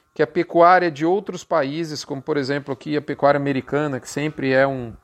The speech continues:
um, um, um, um benchmark, né? É,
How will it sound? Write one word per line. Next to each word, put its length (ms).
um, 320
um, 300
um, 280
um 160
benchmark, 800
né? 280
É, 460